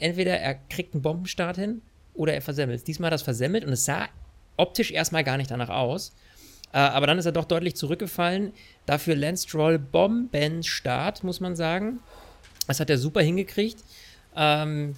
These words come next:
ja, und Verstappen hat das natürlich auch super gerockt, ist direkt mal vor Bottas und, äh, k-, klebte dann, äh, kurze Zeit, wenn auch nur kurze Zeit, hinter Hamilton.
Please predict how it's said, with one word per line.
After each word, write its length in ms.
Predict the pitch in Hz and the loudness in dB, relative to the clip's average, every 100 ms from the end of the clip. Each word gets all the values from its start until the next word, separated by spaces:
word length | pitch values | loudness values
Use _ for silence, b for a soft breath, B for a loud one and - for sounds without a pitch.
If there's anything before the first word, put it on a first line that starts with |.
| - | -10
ja, 180 | 135 170 | 2 2
und 140 | 214 135 | 2 0
Verstappen 420 | - 135 131 170 | -2 -2 -2 -4
hat 80 | 156 | -4
das 80 | 160 | -4
natürlich 260 | 160 165 - | -4 -4 -4
auch 120 | 180 | -4
super 240 | - - | -4 -2
gerockt, 380 | 123 117 135 - | -2 0 -2 -4
ist 240 | 147 135 156 | -8 -6 -4
direkt 240 | 135 135 | -6 -4
mal 120 | 165 | -6
vor 160 | - 147 | -2 -2
Bottas 420 | 127 127 185 180 | -2 0 0 0
und, 340 | 165 156 - | -6 -8 -6
äh, 260 | 156 165 165 B B - - | -4 -2 -2 B B -20 -18
k-, 140 | - - - | -12 -12 -12
klebte 400 | - 139 175 - | -10 -6 -4 -6
dann, 360 | 170 143 190 196 | -4 -4 -4 -8
äh, 240 | - 156 170 | -8 -6 -6
kurze 520 | - 240 359 - 269 | -6 -2 0 -2 -8
Zeit, 360 | - 160 170 - | -6 -6 -6 -4
wenn 120 | 165 | -4
auch 100 | 202 | -2
nur 120 | 185 | -4
kurze 260 | 170 165 165 | -6 -8 -8
Zeit, 240 | 139 151 | -8 -6
hinter 240 | 143 139 123 | -4 -4 -2
Hamilton. 420 | 123 139 190 226 | -4 -4 -6 -6